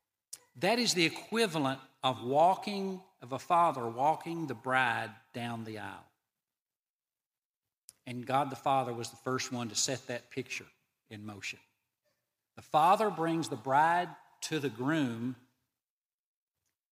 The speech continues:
and the groom trusts that this father now gives permission and grants the blessing upon that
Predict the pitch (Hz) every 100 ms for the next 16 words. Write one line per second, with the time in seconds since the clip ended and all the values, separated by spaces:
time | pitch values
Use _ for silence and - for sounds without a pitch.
0 | _ 139 131 120 110 127 202 208 135 127
1 | - - 180 165 113 - - 117 - 139
2 | - - 151 135 107 95 110 117 107 120
3 | 113 - 110 113 147 - 170 160 113 107
4 | 98 127 160 110 - - - - - _
5 | _ _ 98 120 139 131 - 113 _ _
6 | _ _ _ _ 104 113 113 104